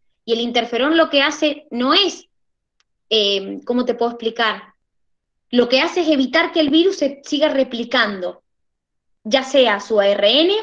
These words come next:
o que pueda sintetizar proteínas. O sea, lo que te quiere decir la opción C acá es, cuando la célula es infectada por un virus, secretas interferones. Eso es lo que te quería decir la opción C,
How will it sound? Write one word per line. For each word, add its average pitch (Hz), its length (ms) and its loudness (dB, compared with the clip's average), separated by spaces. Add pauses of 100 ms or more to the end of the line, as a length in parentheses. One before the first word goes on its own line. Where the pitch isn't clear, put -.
o 240 100 -6
que 233 120 -2
pueda 277 220 2
sintetizar 247 600 -2
proteínas. 214 800 -8 (840)
O 233 100 -2
sea, 226 220 4
lo 208 100 4
que 214 100 -2
te 208 120 -6
quiere 277 200 4
decir 285 220 2
la 285 100 4
opción 285 300 0
C 285 140 2
acá 302 420 2
es, 262 340 2 (380)
cuando 202 320 0
la 214 140 0
célula 262 480 0
es 226 60 -6
infectada 233 720 -2
por 196 160 -6
un 254 140 0
virus, 359 460 4 (100)
secretas 262 560 0
interferones. 214 800 -4 (500)
Eso 285 200 -2
es 330 60 4
lo 320 60 4
que 269 120 0
te 233 100 -4
quería 233 260 2
decir 240 240 -4
la 233 100 0
opción 220 420 -8
C, 240 160 -6